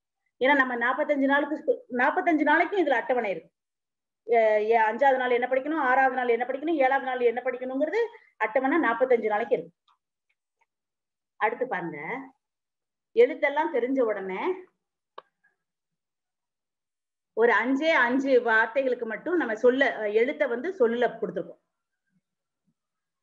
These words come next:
சரிங்களா? இதுல ஒரு, ஒரு எழுத்து தான்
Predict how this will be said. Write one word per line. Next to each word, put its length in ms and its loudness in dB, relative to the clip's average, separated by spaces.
சரிங்களா? 280 2
இதுல 200 2
ஒரு, 560 4
ஒரு 320 2
எழுத்து 400 0
தான் 320 -2